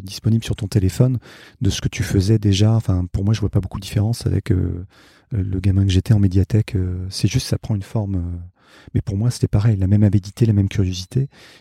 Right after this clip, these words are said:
Et puis, euh, pas rester dans une chapelle en, en particulier. Je, j'ai vraiment des goûts extrêmement, mais c'est pareil en musique,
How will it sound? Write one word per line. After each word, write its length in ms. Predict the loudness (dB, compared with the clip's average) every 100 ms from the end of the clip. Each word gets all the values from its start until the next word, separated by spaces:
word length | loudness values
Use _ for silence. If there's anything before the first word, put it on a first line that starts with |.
| -8
Et 80 | -6
puis, 400 | -4 0 4 4
euh, 80 |
pas 160 | 4 2
rester 260 | 0 -2 0
dans 120 | 2
une 160 | 0
chapelle 360 | -2 -2 -2 -4
en, 200 | -6 -10
en 80 | -10
particulier. 680 | -10 -10 -14 -8 -6 -6 -10
Je, 100 | -14 -14 -12 -4
j'ai 120 | 2
vraiment 220 | 4 4
des 120 | 4 2
goûts 260 | 0 -2 -2
extrêmement, 480 | -4 -2 -2 0 -4
mais 80 | -2
c'est 100 | 0
pareil 180 | 2
en 60 | 2
musique, 380 | -2 -6 -8